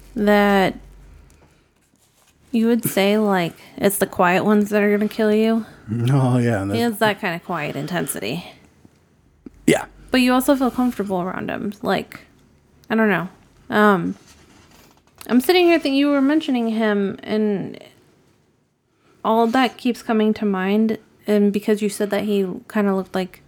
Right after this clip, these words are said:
Speaker 1: the usual representation of Jesus.
Speaker 2: Mm-hmm.
Speaker 1: False prophet.
Speaker 2: Yeah, they, they get, they get into the idea 'cause he, he sees himself as a messiah. I mean, even the way how Alex Garland shoots him at certain angles,
Speaker 1: Mm-hmm.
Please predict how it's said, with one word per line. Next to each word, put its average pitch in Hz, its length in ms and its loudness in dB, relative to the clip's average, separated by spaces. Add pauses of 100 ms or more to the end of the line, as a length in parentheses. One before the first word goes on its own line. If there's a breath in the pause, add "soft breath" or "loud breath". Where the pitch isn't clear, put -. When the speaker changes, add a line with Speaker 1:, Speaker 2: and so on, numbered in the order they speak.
(1300 soft breath)
Speaker 1:
the 202 140 2
usual 208 680 2
representation 202 800 0
of 196 120 0
Jesus. 202 580 0
Speaker 2:
Mm-hmm. 131 320 6 (1500 loud breath)
Speaker 1:
False 226 400 -6
prophet. - 500 -4 (1160 loud breath)
Speaker 2:
Yeah, 165 360 -2
they, 156 280 0
they 147 240 0
get, 147 260 -2
they 151 120 2
get 160 180 0
into 156 200 0
the 151 180 2
idea 143 320 2
'cause 131 220 -2
he, 131 380 2 (280)
he 123 520 0
sees 247 240 0
himself 135 300 0
as 110 140 -4
a 113 60 -2
messiah. 95 600 -4 (440)
I 139 80 0
mean, 127 280 2
even 143 360 2
the 135 80 2
way 135 140 4
how 135 120 2
Alex 127 340 0
Garland 120 400 0
shoots - 280 -2
him 139 80 2
at 127 60 0
certain 147 260 2
angles, 160 440 0
Speaker 1:
Mm-hmm. 247 340 0